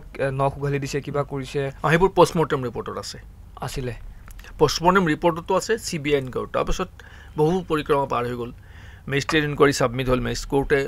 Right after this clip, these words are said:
Speaker 2: এই ৰিপৰ্টটো বিচাৰিলে, কোৰ্টে ৰিপৰ্ট চাই, কোৰ্টে এটা মেজিষ্ট্ৰেট ইনকুৱাৰী দিলে, ডি চি পি কে গোস্বামী ডাঙৰীয়াই সেইটো ইনকুৱাৰী কৰিছিল। তেওঁ ৰিপৰ্ট দিলেতো এনকাউণ্টাৰ নহয়,
Speaker 1: হুম।
Speaker 2: ফেক এনকাউণ্টাৰ, আৰু তেওঁলোকক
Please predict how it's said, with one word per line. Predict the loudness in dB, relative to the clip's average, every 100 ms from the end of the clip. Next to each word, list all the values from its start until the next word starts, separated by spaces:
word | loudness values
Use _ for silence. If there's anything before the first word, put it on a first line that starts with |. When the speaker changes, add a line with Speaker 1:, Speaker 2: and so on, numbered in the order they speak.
| -4
Speaker 2:
এই | -6 -6 -8 -6
ৰিপৰ্টটো | -4 -2 -2
বিচাৰিলে, | -6 -2 -2 -2
কোৰ্টে | -6 -6 -6
ৰিপৰ্ট | -4 -4 -2
চাই, | -2 2
কোৰ্টে | 4 8
এটা | 6 6
মেজিষ্ট্ৰেট | 2 -2 -4 -4
ইনকুৱাৰী | -4 -4 -4
দিলে, | -4 -2 -2
ডি | -2
চি | -8
পি | -8 -8
কে | -6
গোস্বামী | -6 -6 -4 -4
ডাঙৰীয়াই | -4 -2 -2 -2 -6 -12
সেইটো | -8 -8
ইনকুৱাৰী | -6 -6 -4
কৰিছিল। | -6 -8 -10 -14 -20 -20 -18 -18 2
তেওঁ | 6 8
ৰিপৰ্ট | 8 8 6
দিলেতো | 6 2 2 -2 -4
এনকাউণ্টাৰ | -4 -4 -2 -2 -2 -4 -6
নহয়, | -8 -6 -8 -8 -14 -16 -10
Speaker 1:
হুম। | -6
Speaker 2:
ফেক | -4 -4
এনকাউণ্টাৰ, | -6 -8 -8 -8 -4 -4
আৰু | -4
তেওঁলোকক | -2 0 -2